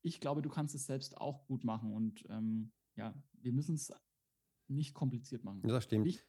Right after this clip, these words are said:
Speaker 1: einfach machen.
Speaker 2: Ä-, ein guter Spruch von Bodo Schäfer ist mir nämlich geblieben. Hast du schon mal einen Mensch gesehen, der von der Bank reich geworden ist? Hm.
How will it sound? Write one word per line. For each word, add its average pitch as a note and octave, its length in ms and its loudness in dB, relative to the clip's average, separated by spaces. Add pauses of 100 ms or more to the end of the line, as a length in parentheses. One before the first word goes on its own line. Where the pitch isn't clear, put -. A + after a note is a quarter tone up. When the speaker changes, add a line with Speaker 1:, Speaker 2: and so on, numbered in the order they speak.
(520)
Speaker 1:
einfach C3 320 -2
machen. A2 220 -12 (160)
Speaker 2:
Ä-, A#2+ 260 6
ein C3+ 240 6
guter D#3+ 220 4
Spruch D3+ 280 8
von C3 180 8
Bodo A#2 220 6
Schäfer A#2+ 380 6
ist A#2+ 160 4
mir A#2 60 8
nämlich G#2+ 220 8
geblieben. D3 540 8 (180)
Hast B2+ 320 4
du D3+ 60 4
schon A#2 220 6
mal G#2+ 400 6
einen G#2 480 6 (880)
Mensch B2+ 340 8
gesehen, A#2 500 4
der G#2 160 6
von F#2 240 2
der F#2 80 0
Bank G2 440 0
reich A2 280 0
geworden B2+ 380 2
ist? B2 280 -2 (340)
Hm. D#2+ 180 0